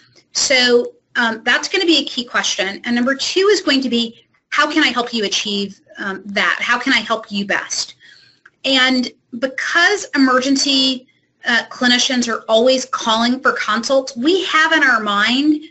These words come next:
already how we want somebody to help us. Uh,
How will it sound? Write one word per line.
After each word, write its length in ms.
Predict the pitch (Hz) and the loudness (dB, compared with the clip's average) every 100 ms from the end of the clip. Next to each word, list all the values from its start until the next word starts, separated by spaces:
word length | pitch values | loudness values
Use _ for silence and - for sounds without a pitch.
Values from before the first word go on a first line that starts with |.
| _ _ - | _ _ 0
already 800 | 220 208 202 226 285 320 - - | 2 4 2 2 2 0 -2 -20
how 360 | - - 240 247 | -10 -2 0 2
we 180 | 254 240 | 0 -2
want 260 | 214 208 | -2 -4
somebody 340 | - 214 202 208 | -4 -6 -6 -6
to 80 | 196 | -6
help 260 | 196 190 | -6 -4
us. 360 | 294 381 - - _ _ _ _ _ 240 | -2 -2 -4 -10 _ _ _ _ _ -2
Uh, 220 | 233 | 0